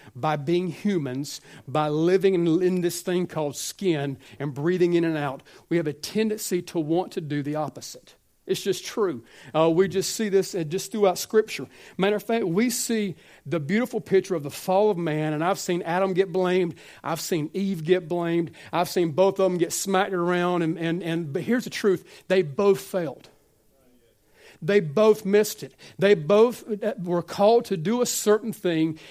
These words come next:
and both of them got out of order, did not do their part. So let's look at it real quick. Take your Bibles, and you can hold your place in Ephesians five. We'll go back. But do this. Go to the first book in the Bible,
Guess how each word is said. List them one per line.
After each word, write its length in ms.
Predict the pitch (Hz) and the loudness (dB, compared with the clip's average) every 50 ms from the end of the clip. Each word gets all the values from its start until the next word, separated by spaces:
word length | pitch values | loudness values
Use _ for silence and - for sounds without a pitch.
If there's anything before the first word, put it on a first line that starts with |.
| - - | -8 -4
and 200 | 160 170 170 139 | -4 -4 0 2
both 280 | 185 196 226 240 - | 4 6 6 6 4
of 120 | 208 175 156 | 0 0 2
them 320 | 170 170 160 165 160 139 | 0 0 0 0 -4 -2
got 220 | 131 180 175 190 196 | 0 0 2 2 2
out 160 | 196 196 180 | 2 2 2
of 100 | - 175 | 0 0
order, 280 | - 185 175 170 165 | 0 2 2 2 0
did 160 | 156 156 156 165 | 0 -2 -2 -2
not 220 | 170 165 180 165 | -2 -2 -2 -2
do 100 | 160 160 | -2 -2
their 120 | 151 156 | -2 -2
part. 300 | 151 - - 208 175 143 | -4 -4 -2 -2 -2 -2
So 100 | - - | -4 -6
let's 200 | 175 226 226 - | -4 -4 -2 2
look 180 | 254 240 - - | 2 2 2 2
at 80 | 190 160 | 0 0
it 60 | 156 | 0
real 160 | 156 160 151 | 0 -2 -2
quick. 200 | - 170 156 - | -2 -2 -4 0
Take 200 | - 202 254 - | 2 2 2 2
your 100 | - 202 | 0 2
Bibles, 300 | 190 180 180 202 185 170 | 2 4 4 4 2 0
and 100 | 170 151 - - - - | -2 -4 -6 -12 -10 -8
you 100 | 185 185 | -4 -2
can 100 | 220 185 | -2 0
hold 240 | 147 190 220 233 208 | 2 2 2 2 2
your 80 | 233 | -2
place 320 | - - 226 208 196 202 208 | -2 0 2 2 2 2 0
in 40 | 180 | -2
Ephesians 360 | - - 185 175 156 139 - | 0 0 0 0 0 -4 -4
five. 260 | - 156 151 147 135 | -2 0 0 0 2
We'll 120 | 170 180 | 0 0
go 200 | 175 151 185 196 | 2 2 2 4
back. 300 | 214 185 180 160 160 - - - _ - - - - - - - - | 4 6 4 4 2 0 -4 -8 _ -20 -20 -20 -20 -20 -12 -4 -2
But 120 | 175 170 | -2 0
do 140 | 170 233 240 | 2 2 4
this. 300 | 208 190 156 - - - - - - - - | 4 4 2 2 -2 -14 -18 -20 -16 -6 0
Go 240 | 156 202 233 175 320 | 4 6 6 6 4
to 140 | - - 180 | 2 -4 -8
the 80 | 160 | -8
first 360 | 156 - - 196 208 208 - 180 | -6 0 4 4 4 4 4 2
book 200 | 196 190 190 185 | 2 2 2 2
in 40 | |
the 60 | 170 151 | -2 -2
Bible, 380 | 143 147 131 117 107 110 104 | -2 -4 -4 -6 -8 -12 -16